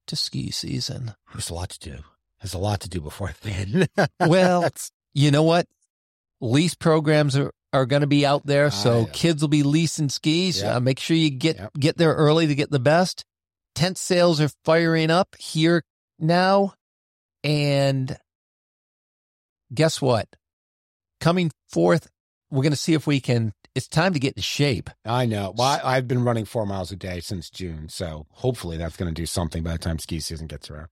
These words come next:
Speaker 1: So you, you folks keep listening to the podcast. We're gonna, we're gonna hopefully have somebody on to get us all back in shape soon.
Speaker 2: Well, I'm sure we will. Mike, thank you very much.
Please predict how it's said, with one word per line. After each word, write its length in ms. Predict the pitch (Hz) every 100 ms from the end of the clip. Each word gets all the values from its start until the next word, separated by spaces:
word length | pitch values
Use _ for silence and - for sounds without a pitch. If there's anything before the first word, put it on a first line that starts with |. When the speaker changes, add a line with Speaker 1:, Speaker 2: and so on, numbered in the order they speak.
| -
Speaker 1:
So 480 | - 165 147 127 -
you, 200 | 135 156
you 220 | - 147
folks 360 | 156 180 160 -
keep 240 | - 165
listening 360 | 143 156 - 151
to 100 | 143
the 100 | 120
podcast. 840 | - 131 127 - 131 131 123 - - _ _
We're 160 | 139 151
gonna, 220 | 143 135 -
we're 140 | 139 160
gonna 240 | 160 143 - -
hopefully 520 | - 175 - 156 147
have 260 | 131 143 127
somebody 420 | - 139 131 123
on 360 | 120 123 123 120
to 80 | -
get 140 | 117 113
us 140 | -
all 140 | 117
back 300 | 113 117 110
in 60 | 120
shape 320 | - 104 92
soon. 220 | - 98 92 -
Speaker 2:
Well, 120 | 131
I'm 80 | 139
sure 260 | - 139 110
we 100 | 98
will. 220 | 82 -
Mike, 300 | 127 156 190 _
thank 220 | 156 151
you 60 | 143
very 140 | 143
much. 380 | 143 170 185 -